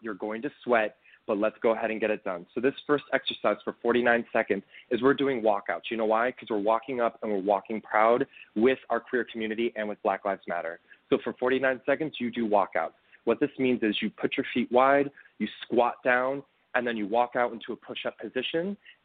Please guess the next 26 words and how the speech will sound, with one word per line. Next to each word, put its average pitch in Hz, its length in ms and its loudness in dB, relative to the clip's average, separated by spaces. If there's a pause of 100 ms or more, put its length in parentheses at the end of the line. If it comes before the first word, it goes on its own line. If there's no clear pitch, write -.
and 117 120 2
then 110 100 0
you 104 100 -2
come 101 260 -8
right 101 260 0
back 117 220 -2
up 131 160 0
and 127 200 -10
stand. 90 420 -4
You 113 160 -2
stand 101 240 0
loud 104 200 6
and 110 100 -2
proud 101 320 0
for 104 60 -6
your 92 140 -4
community, 85 500 -10
okay? 104 420 2 (400)
Number 113 320 4 (120)
two, 101 320 0 (220)
we 127 80 2
got 113 200 -2 (100)
forty-nine 131 480 -2
seconds 120 260 -6
of 113 140 -12
push-ups. - 480 -10